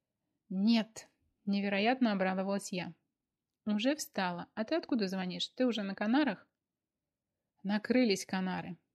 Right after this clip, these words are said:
Я со своим разругалась. В общем, пусть двигает к своей мымре, а я найду что-нибудь получше. Но ты не переживай, в Париж все равно поедешь».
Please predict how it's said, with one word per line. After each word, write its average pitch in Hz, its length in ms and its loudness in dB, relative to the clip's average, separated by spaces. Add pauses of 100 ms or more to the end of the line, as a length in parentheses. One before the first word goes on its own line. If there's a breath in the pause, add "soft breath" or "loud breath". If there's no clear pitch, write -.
(100)
Я 220 160 0
со 240 140 0
своим 226 360 2
разругалась. 185 720 -6 (300)
В 214 160 0
общем, 202 400 -2 (380)
пусть 220 340 0
двигает 190 460 0
к - 80 -16
своей 196 240 -4
мымре, 208 440 4 (340)
а 208 160 -2
я 220 80 2
найду 214 400 0
что-нибудь 202 440 -4
получше. 185 640 0 (840)
Но 285 280 6
ты 269 140 4
не 254 120 8
переживай, 190 680 -2
в - 80 -20
Париж 208 280 0
все - 180 -6
равно 196 260 -2
поедешь». 180 500 -8